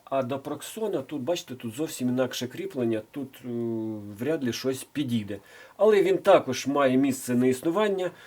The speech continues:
і для плиточника це саме те, що подобається. Ще раз повторюсь,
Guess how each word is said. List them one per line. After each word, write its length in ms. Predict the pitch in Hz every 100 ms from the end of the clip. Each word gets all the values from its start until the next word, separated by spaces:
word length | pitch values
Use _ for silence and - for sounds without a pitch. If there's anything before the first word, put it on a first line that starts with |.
| - _
і 120 | 170
для 180 | 135 160
плиточника 680 | 170 220 220 - 165 151 139
це 260 | - 151
саме 440 | 123 - 190 165 135
те, 280 | - 202 208 -
що 440 | - - 156 160 151 - -
подобається. 680 | 156 139 110 104 101 - 117 - - - - - 104 - - - - - - - - - - -
Ще 260 | - 208 214
раз 140 | -
повторюсь, 580 | 170 - 180 160 -